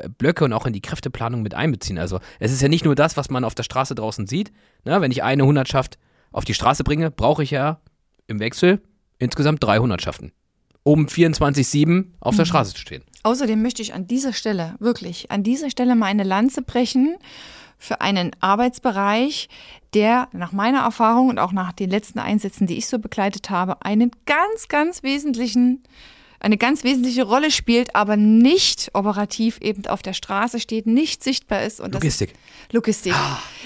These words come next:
Speaker 2: Das ist wirklich, äh, diese Polizeitechnik, Logistik, die sind so wichtig, weil, wie Phil schon gesagt, wir haben,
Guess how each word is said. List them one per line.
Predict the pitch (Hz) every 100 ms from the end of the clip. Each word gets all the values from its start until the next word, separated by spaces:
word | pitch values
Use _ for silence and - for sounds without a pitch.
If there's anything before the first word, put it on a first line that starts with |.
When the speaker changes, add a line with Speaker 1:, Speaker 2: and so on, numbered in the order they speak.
| -
Speaker 2:
Das | 247
ist | 254 311 240
wirklich, | 277 370 285 302 320 -
äh, | 226 226
diese | 214 233 247 220 - 214
Polizeitechnik, | 247 214 - 277 269 269 247 240
Logistik, | 220 214 285 - 254 254
die | -
sind | 214 254 262
so | - 285 339
wichtig, | 240 311 - 226 277 220
weil, | 226 233
wie | 202 214
Phil | 277
schon | 277 240
gesagt, | 220 220
wir | 214
haben, | 208